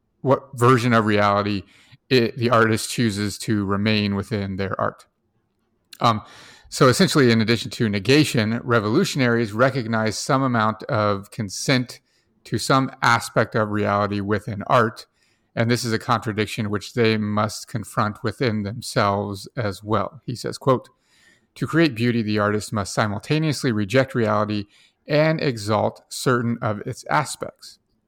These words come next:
Art disputes reality, but it does not hide from it." And so he says that the revolutionaries do the exact same thing to some extent, and so they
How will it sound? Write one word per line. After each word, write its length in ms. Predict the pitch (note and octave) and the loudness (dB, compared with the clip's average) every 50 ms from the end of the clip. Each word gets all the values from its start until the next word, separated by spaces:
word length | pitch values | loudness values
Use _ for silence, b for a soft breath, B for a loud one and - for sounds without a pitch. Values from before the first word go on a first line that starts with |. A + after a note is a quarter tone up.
| _ - | _ 2
Art 220 | D3 E3 C3 - | 2 2 2 0
disputes 540 | - A#2 - - - - G3+ A#3+ B3 - - | -6 -6 -6 -6 -8 -2 -2 -2 -2 -2 -2
reality, 520 | C#3 A#2 A2+ G#2+ G#2 G#2 G#2 G2+ G#2+ G#2+ G#2+ | 0 0 2 2 0 0 0 -2 -2 -4 -4
but 200 | G2+ G#2+ A2 G#2 | -2 -2 -2 -2
it 160 | G#2+ A2+ G#2+ | -2 -4 -2
does 240 | C#3 B2+ B2 A#2 A2+ | -2 -2 -2 -2 -4
not 320 | A2+ G#2+ G#2 G#2 - - _ _ _ _ _ _ _ _ _ | -4 -2 -2 -4 -6 -8 _ _ _ _ _ _ _ _ _
hide 400 | - - C#3+ D3 C#3+ B2 G#2+ F#2+ | -2 0 2 2 2 0 -2 -6
from 240 | - - A2 F#2+ - | -8 -8 -8 -8 -8
it." 200 | - _ _ _ b b b b b b b b b b | -14 _ _ _ b b b b b b b b b b
And 120 | B2+ B2 | -4 -2
so 120 | - - B2 | 2 2 2
he 160 | G#2 D#3 D#3+ | 2 2 0
says 280 | - - B2+ B2 G#2+ G#2+ | 2 2 2 2 2 0
that 120 | A2+ A2 | -2 -2
the 80 | A#2+ G#2+ | 0 2
revolutionaries 920 | A2 A2 G2+ G2+ B2 D#3 D#3+ A2+ - B2+ A2+ A2 A2 A2 A2+ A2+ G#2 G#2 | 2 2 2 2 2 2 0 0 -2 -2 0 0 0 0 -2 -2 -4 -6
do 260 | G2 A2 A#2+ A#2 A2+ A2+ | -4 -2 0 0 0 0
the 140 | G2+ G#2+ G#2+ | 0 -2 -2
exact 380 | G#2+ G2 G2+ G#2+ G#2+ G#2 G2+ - | -2 -2 0 0 0 0 0 -2
same 240 | - B2+ G#2+ G2 F2 | -4 -2 -2 -2 -4
thing 300 | - - C#3+ C3 B2 - | -4 -2 0 0 -2 -2
to 100 | - A2+ | -6 -8
some 240 | - - D3 B2+ | -4 -2 -2 -2
extent, 380 | A#2 A2 - - D3 B2 A2 - | -2 -4 -4 -4 -4 -4 -2 -4
and 180 | - C3 G#2+ G2 | -6 -6 -6 -6
so 320 | - - B2+ A2+ A2 G#2+ | -2 2 2 4 4 2
they 480 | G2 G#2+ A#2 A2+ A2+ A2+ A2+ A2+ G#2 | 2 2 4 4 6 4 4 2 0